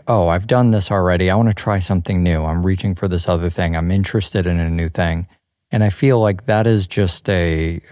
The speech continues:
that's a creative problem in general. And, uh, it's been really strange to, to watch James Wan's path from, like, a person who was very much in the, the sort of area of, like, movies I see all the time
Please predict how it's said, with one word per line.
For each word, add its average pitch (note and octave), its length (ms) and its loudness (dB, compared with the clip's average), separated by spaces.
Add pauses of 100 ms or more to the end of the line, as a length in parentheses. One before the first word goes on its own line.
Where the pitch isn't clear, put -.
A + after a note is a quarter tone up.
(280)
that's G2+ 240 -2
a G2 80 0
creative F2 500 0
problem E2+ 400 0
in D#2+ 120 -2
general. F2 640 0 (880)
And, G#2 560 2
uh, F2+ 520 2
it's - 280 -2
been B2+ 400 4 (120)
really G2+ 380 2
strange F#2 920 0
to, E2+ 840 -2 (300)
to F2+ 260 0 (220)
watch F#2+ 640 -4 (680)
James G2+ 400 2
Wan's G2+ 460 2
path G2+ 460 -2
from, F2+ 440 -2
like, F2 460 -4 (440)
a A2+ 140 -6
person F#2+ 560 0
who F#2 500 0
was E2+ 400 0
very F2+ 380 0
much F2 340 -2
in E2+ 160 0
the, E2 580 -2
the F2 160 -2
sort E2+ 300 -4
of E2 140 -2
area F2 360 2
of, E2 120 -4
like, E2 180 -2
movies F2 400 0
I E2 140 0
see F2+ 240 -2
all E2 180 0
the E2+ 120 -4
time E2+ 680 0